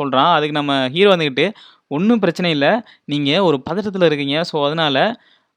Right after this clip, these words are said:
பொறுமையா யோசிங்க, இல்லைன்னா ரெஸ்ட் எடுத்துட்டு இன்னொரு நாள் கூட உங்க பேரை சொல்லுங்க" அப்படிங்கிற மாதிரி நம்ம ஹீரோ சொல்லிடுறான். இங்கிட்டு நம்ம டான் கேங் இருக்கானுங்கள, டானுக்கு வந்து பயங்கரமா கால் அடிபட்டிருக்கு. அந்த சின்ன பொண்ணு கத்தியால குத்துனது பயங்கர காயம். So, அதனால அந்த டாக்டர் வந்து அவனுக்கு வந்து கட்டு போட்டுட்டு இருக்கான்.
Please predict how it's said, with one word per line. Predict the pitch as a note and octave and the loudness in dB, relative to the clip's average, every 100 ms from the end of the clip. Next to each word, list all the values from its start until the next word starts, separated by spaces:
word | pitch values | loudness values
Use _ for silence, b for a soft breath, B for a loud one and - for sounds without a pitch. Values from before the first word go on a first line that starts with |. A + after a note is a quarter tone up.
| _ _ - | _ _ 2
பொறுமையா | F3 G3 F#3 G3+ | 2 4 4 6
யோசிங்க, | E3 F3 F3 D3+ E3+ | 4 2 0 -2 0
இல்லைன்னா | D#3 C#3 F#3 | 0 0 2
ரெஸ்ட் | D#3 D3 | 2 0
எடுத்துட்டு | G3+ E3 D3+ | 0 0 0
இன்னொரு | E3+ D#3+ | -2 2
நாள் | D#3+ E3 | 2 4
கூட | E3 | 4
உங்க | F3 D3 | 4 2
பேரை | D3 D#3 | 2 2
சொல்லுங்க" | D#3 C#3 C3+ C#3 B2+ | 2 -2 2 2 2
அப்படிங்கிற | - C3 D3+ C#3+ | 0 0 2 2
மாதிரி | C#3+ | 0
நம்ம | D#3 C#3 | 0 -2
ஹீரோ | B2+ C#3 D3 | -2 0 -2
சொல்லிடுறான். | C#3 B2 A#2 D#3 A#3+ | -2 -4 0 0 -2
இங்கிட்டு | F3+ G#3+ | -4 -2
நம்ம | G3+ E3 | 0 0
டான் | C#3 E3+ A3 | 4 4 4
கேங் | G3+ E3 | 2 0
இருக்கானுங்கள, | D3+ C#3 B2+ B2 F#3+ b b _ | 0 0 0 2 0 b b _
டானுக்கு | C3+ F#3 F#3+ D#3 | 2 4 2 0
வந்து | D3 E3+ | 0 2
பயங்கரமா | D3 D#3 D#3+ D#3+ D#3+ | 4 4 4 2 2
கால் | D3+ E3 | 4 4
அடிபட்டிருக்கு. | D#3 D3 C#3+ C3 C3 A#2+ | 4 2 -2 -2 -4 -4
அந்த | C3+ C#3 | -4 -4
சின்ன | C3 E3 | -4 -4
பொண்ணு | D#3+ D#3 | -4 -4
கத்தியால | C#3 C3+ F3 D#3 C#3+ | -4 -2 0 0 0
குத்துனது | C#3 D3+ C3+ E3 | -2 -2 -2 -2
பயங்கர | D#3 C#3+ D3 C#3 | 0 0 0 -2
காயம். | C3 B2+ C#3 A#3+ B B B | 0 0 0 -4 B B B
So, | - D3+ | 2 4
அதனால | E3+ F#3+ E3+ | 6 4 4
அந்த | F3+ | 2
டாக்டர் | D3+ D3 F#3 F#3 | 2 4 2 0
வந்து | D#3+ D#3+ | 0 2
அவனுக்கு | D#3+ D3 | 2 2
வந்து | C#3 D#3 | 0 0
கட்டு | C#3+ C#3+ | 0 2
போட்டுட்டு | D#3+ C#3 B2 | 2 0 -2
இருக்கான். | A2+ C3 | -4 -4